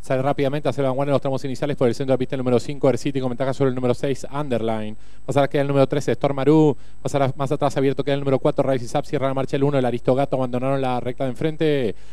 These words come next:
Lo está haciendo el número cinco, Air City, en la vanguardia. Un cuerpo de ventaja sobre el número seis, Underline. A tres largos y medio de esto queda el número trece, Storm Maru. Abierto lo hace el número cuatro, Rise Is Up. Cierra la marcha el número uno, el Aristogato.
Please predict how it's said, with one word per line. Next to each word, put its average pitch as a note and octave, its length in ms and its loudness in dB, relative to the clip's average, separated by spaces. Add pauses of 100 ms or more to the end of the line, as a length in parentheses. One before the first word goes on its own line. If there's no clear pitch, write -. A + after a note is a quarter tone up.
(120)
Lo D3 60 6
está D3 100 4
haciendo D3+ 220 0
el D3 60 2
número D3 200 4
cinco, D3+ 260 0
Air C3 80 2
City, D3 180 -2
en D3 40 -4
la C#3+ 60 0
vanguardia. D3+ 260 2
Un C#3 80 -2
cuerpo D3 280 2
de C#3 40 4
ventaja C#3+ 260 0
sobre C3+ 160 2
el C3 60 -2
número C3+ 180 2
seis, C3+ 280 -2
Underline. A#2 640 -2 (260)
A C3 80 0
tres C#3+ 140 0
largos D3+ 280 4
y D#3+ 40 -2
medio D3+ 220 6
de D3+ 40 8
esto D3 160 2
queda D3 140 2
el D3 60 0
número D3 200 2
trece, D3+ 240 -2
Storm C#3 240 0
Maru. D3+ 460 6 (180)
Abierto C#3 240 4
lo D3+ 80 4
hace D#3+ 120 0
el D3+ 40 0
número D3+ 180 2
cuatro, D#3 280 2
Rise C#3 240 -2
Is B2 80 -4
Up. D#3+ 100 0
Cierra C#3+ 220 -2
la C#3+ 80 2
marcha D3 200 0
el C#3+ 80 -2
número C#3+ 220 4
uno, D#3 140 4
el C#3 80 2
Aristogato. C#3+ 840 4